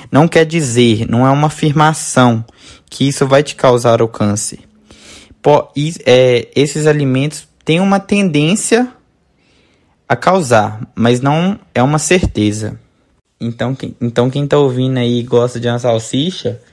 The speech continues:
pode ficar tranquilo que não é assim não. "Ah, comi uma salsicha, vou dar câncer."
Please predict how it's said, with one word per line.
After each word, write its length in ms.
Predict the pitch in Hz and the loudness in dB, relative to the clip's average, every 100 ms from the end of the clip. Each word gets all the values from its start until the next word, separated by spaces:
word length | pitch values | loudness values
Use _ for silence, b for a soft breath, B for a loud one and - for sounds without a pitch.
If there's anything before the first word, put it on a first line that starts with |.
| b b b _ | b b b _
pode 260 | 117 120 - | 0 0 -2
ficar 240 | 151 156 | -4 -2
tranquilo 640 | 160 160 147 117 131 156 | 0 -2 -2 0 0 0
que 120 | - | -2
não 80 | 151 | -2
é 100 | 160 | 0
assim 240 | 185 - 202 | -2 0 0
não. 260 | 151 131 | 2 2
"Ah, 200 | 131 139 | 4 2
comi 260 | 135 139 135 | 0 -2 0
uma 180 | 135 135 | 2 0
salsicha, 720 | - 127 123 - 139 - 127 | 2 2 0 -4 -4 -2 0
vou 160 | 131 | 2
dar 200 | 131 123 | 2 2
câncer." 580 | 123 117 107 107 - | 0 -2 -2 -2 -8